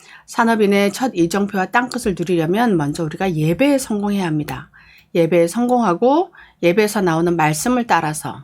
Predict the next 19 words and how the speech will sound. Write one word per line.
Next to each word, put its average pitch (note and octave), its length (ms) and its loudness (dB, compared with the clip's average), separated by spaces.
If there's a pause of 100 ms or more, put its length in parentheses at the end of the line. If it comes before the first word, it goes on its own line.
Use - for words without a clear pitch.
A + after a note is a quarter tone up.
(120)
사도의 A#3 600 0
가르침을 D#3 580 -2
따르는 G#3 360 0
것은 D#3+ 460 0 (400)
하나님께서 A#3 960 0
목사님을 F3 640 0
통해서 B3 420 0
주시는 G3 420 -6
말씀을 D#3+ 460 -2
붙잡는 A#3+ 540 -2
것이죠. D3+ 540 -8 (880)
어, F#3 260 0
목사님이나 G#3+ 760 2
교역자를 E3 840 -2 (160)
<clears throat> B3+ 580 2 (760)
인간적으로 F#3+ 680 2
따르는 G#3 320 2
것이 D#3+ 280 -6
아니라 D#3+ 440 0